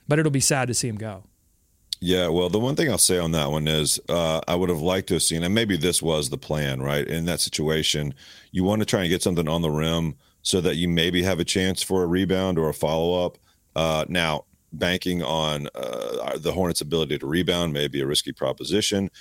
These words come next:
Speaker 2: but, you know, if you take a shot with a few seconds left and you can get two shots at a game-winning field goal. But ultimately, their goal had to be, "Let's get the ball to Terry." Like, however we do that, he's gonna be the guy with the ball in his hands making a shot.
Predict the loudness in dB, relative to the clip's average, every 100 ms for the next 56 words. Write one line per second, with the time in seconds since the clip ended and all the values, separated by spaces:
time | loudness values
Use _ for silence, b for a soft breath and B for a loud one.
0 | B B -2 0 0 2 2 0 -2 -2
1 | -2 0 2 2 0 0 -4 -2 0 0
2 | 0 -2 0 0 -2 -6 -6 -2 -2 -2
3 | -4 -2 0 0 -2 -2 -4 b b b
4 | -2 -2 0 -2 -2 -2 -4 -2 -2 0
5 | 0 0 -2 0 0 0 2 0 -2 B
6 | B -2 0 0 0 2 0 0 0 0
7 | 0 0 2 0 -2 -8 _ -4 -4 -2
8 | -2 0 0 -2 -2 -2 0 0 -2 0
9 | 0 0 0 0 2 0 2 0 -2 -6
10 | _ -8 -2 0 0 0 0 0 0 0
11 | -2 -2 -2 -2 -4 -4 -6 -6 -6 -6
12 | -4 -2 0 -2